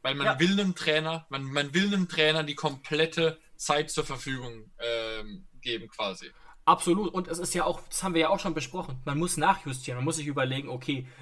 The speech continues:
Speaker 2: wie wird dann Matze Kaltenbach da integriert? Macht Marcel Rapp weiterhin die U neunzehn? Das sind alles meiner Meinung nach wichtige Fragen, die da
Speaker 1: Ja.
Speaker 2: dranhängen. Also ich glaube, ihr habt's gemerkt, ähm,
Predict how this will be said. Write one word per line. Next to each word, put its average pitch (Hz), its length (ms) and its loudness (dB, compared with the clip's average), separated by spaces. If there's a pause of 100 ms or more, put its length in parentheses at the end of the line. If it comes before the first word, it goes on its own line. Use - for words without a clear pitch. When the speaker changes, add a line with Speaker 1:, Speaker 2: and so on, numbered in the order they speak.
(120)
Speaker 2:
wie 165 200 0
wird 156 160 4
dann 139 120 2
Matze 135 300 2
Kaltenbach 135 480 2
da - 100 -10
integriert? 120 680 -12
Macht 143 220 -2
Marcel 143 320 2
Rapp 135 240 2
weiterhin 135 460 4
die 131 100 -8
U 131 100 -2
neunzehn? 127 460 0
Das 123 120 0
sind 131 180 -8
alles 151 380 -2
meiner 139 280 2
Meinung 143 200 -2
nach 127 180 -2
wichtige 127 340 -4
Fragen, 131 460 4 (240)
die 139 80 -4
da 127 420 2 (140)
Speaker 1:
Ja. 123 80 -4
Speaker 2:
dranhängen. 117 500 -2 (920)
Also 123 280 4
ich 113 140 0
glaube, 127 240 4
ihr 120 80 4
habt's - 220 -4
gemerkt, 131 600 2
ähm, 123 500 -4